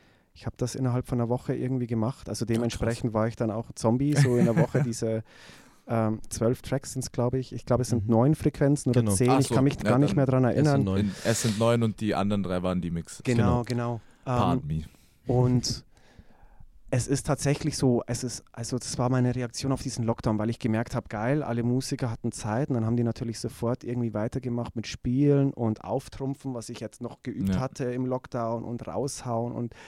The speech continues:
Speaker 1: und das war der Zeitpunkt, wo ich gemerkt habe, krass, also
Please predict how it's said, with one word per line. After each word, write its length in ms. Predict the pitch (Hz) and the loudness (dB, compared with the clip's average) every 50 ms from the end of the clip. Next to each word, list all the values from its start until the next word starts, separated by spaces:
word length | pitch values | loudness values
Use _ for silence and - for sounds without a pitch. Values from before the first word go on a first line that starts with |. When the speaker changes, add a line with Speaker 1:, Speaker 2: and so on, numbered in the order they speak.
| - - - - - - - - - _ _ _ | -20 -20 -20 -20 -20 -20 -20 -20 -20 _ _ _
Speaker 1:
und 320 | - 131 131 127 131 - - _ _ _ _ - | -6 -4 -2 -2 -4 -6 -12 _ _ _ _ -8
das 220 | 127 123 - 131 | -8 -6 -4 -2
war 140 | 123 127 - | -2 0 0
der 140 | 135 120 - | 0 -2 -2
Zeitpunkt, 640 | - 127 123 131 147 - - 143 135 131 123 - 127 | -4 -4 -2 -2 -2 -2 -4 -4 -2 -2 -4 -4 -2
wo 100 | 127 131 | -4 -4
ich 100 | 127 - | -4 -2
gemerkt 440 | - 127 113 117 123 143 - - 123 | -4 -2 -2 -2 -2 -4 -6 -8 -6
habe, 160 | 117 123 117 | -4 -4 -6
krass, 360 | - - - 139 139 - - | -6 -6 -6 -6 -6 -8 -8
also 360 | - - - 120 113 110 - | -10 -8 -6 -4 -4 -6 -6